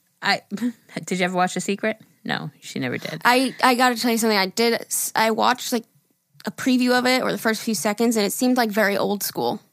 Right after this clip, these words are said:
Speaker 2: Am I watching the right, same, the right thing? It was, like, like, British, like, old school times. Is it, like, an old documentary? I'm watching the wrong thing.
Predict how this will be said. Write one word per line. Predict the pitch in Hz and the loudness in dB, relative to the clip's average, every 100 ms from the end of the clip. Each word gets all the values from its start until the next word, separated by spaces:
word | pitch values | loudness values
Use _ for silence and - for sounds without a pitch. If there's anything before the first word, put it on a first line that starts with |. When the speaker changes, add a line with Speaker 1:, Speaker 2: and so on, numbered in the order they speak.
| _ _ _ _ _ _ _ _ _ _ _ _ - | _ _ _ _ _ _ _ _ _ _ _ _ -4
Speaker 2:
Am | 233 | 0
I | |
watching | 254 262 269 | 2 2 0
the | 240 | 0
right, | 208 220 | 0 0
same, | 214 214 | 0 0
the | - 196 | -2 0
right | 202 - | -2 0
thing? | 175 180 - _ - | 0 0 -4 _ -2
It | |
was, | 240 240 | 0 2
like, | 214 - _ _ _ _ _ _ _ _ _ _ _ _ - | 0 -4 _ _ _ _ _ _ _ _ _ _ _ _ -8
like, | 214 185 _ _ _ | -8 -10 _ _ _
British, | 214 262 220 - - _ _ - | -2 0 0 -4 -12 _ _ -6
like, | 220 - - | -6 -6 -2
old | 208 240 190 - _ | 2 2 0 -6 _
school | - - - - | -8 -4 -4 -4
times. | - - - - - _ _ _ _ _ _ | -6 -4 -4 -6 -8 _ _ _ _ _ _
Is | 220 | 0
it, | 254 | 2
like, | 285 | 4
an | 262 196 | 2 0
old | 196 220 | 0 2
documentary? | 220 208 196 214 392 392 - | 0 0 -2 -2 -4 -4 -2
I'm | 214 | 0
watching | 214 202 | 2 0
the | 185 | 0
wrong | 180 190 | -2 -2
thing. | - | -4